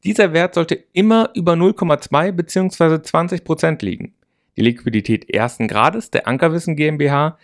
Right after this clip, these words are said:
ist mit null Komma fünf sechs beziehungsweise sechsundfünfzig Prozent, also als gut zu bewerten.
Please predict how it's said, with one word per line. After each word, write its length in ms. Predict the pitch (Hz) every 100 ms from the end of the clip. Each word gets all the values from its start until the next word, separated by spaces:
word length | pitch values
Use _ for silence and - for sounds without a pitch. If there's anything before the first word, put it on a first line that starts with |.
| _ -
ist 240 | 143 -
mit 220 | 143 131
null 180 | 131 151
Komma 220 | 151 113
fünf 260 | 98 104 98
sechs 340 | 120 160 -
beziehungsweise 680 | - 123 - 156 160 139 117
sechsundfünfzig 840 | 131 139 110 101 208 247 - 175
Prozent, 480 | - 107 - 123 220 _ _ _
also 260 | 147 156 -
als 320 | 147 - -
gut 240 | 156 175
zu 140 | - 98
bewerten. 500 | 95 90 85 -